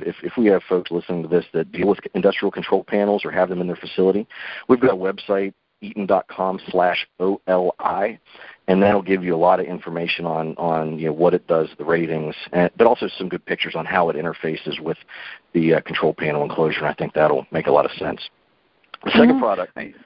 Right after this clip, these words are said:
Speaker 1: that you, uh, that you mentioned was our, our double door safety switch. And that really is, uh, one of the most exciting products I think that we've ever come out with as a product line.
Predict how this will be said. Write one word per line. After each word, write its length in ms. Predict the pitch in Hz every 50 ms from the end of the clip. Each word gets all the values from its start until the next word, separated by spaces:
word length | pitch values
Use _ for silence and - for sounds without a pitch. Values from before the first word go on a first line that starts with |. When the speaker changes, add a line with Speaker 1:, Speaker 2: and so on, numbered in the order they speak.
| _ _ -
Speaker 1:
that 140 | 98 87 -
you, 300 | - 101 95 92 90 87
uh, 160 | 85 80 80 - _ -
that 180 | 95 - -
you 60 | 87
mentioned 280 | 87 87 85 - 87 87
was 140 | 87 85 85
our, 160 | 87 85 85 -
our 100 | 85 87
double 300 | 80 92 95 90 92 87
door 220 | - 123 139 143
safety 360 | - - - 73 - - - - -
switch. 320 | - 53 - - - - - - - - - - - - - _ - -
And 380 | 95 92 90 87 87 87 85 _ -
that 180 | 92 117 123 - 110
really 340 | 110 113 107 101 92 90
is, 220 | 90 87 82 85 85 -
uh, 300 | 85 82 80 80 80 71 - - 80 90
one 260 | 101 101 101 113 107
of 80 | 104 90
the 60 | 90
most 240 | 90 92 90 87 -
exciting 320 | - - - 90 85 82
products 320 | - - 92 85 82 80 -
I 60 | 78
think 240 | - - 87 82 -
that 100 | - -
we've 160 | 82 82 -
ever 180 | - 78 73 67
come 200 | - - 78 82
out 160 | 85 82 -
with 120 | 67 - -
as 100 | - 67
a 40 | -
product 380 | - - 73 71 67 - -
line. 240 | 71 69 69 69 -